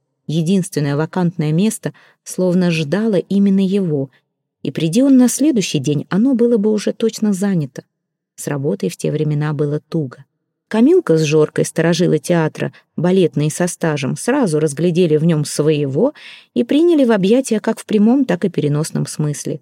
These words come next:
давно присытившись друг другом. Троица была "Будь здоров!"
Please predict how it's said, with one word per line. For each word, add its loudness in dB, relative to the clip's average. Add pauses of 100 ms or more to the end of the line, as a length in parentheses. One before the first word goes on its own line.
давно 0
присытившись -4
друг -4
другом. -4 (560)
Троица 0
была 2
"Будь 0
здоров!" -4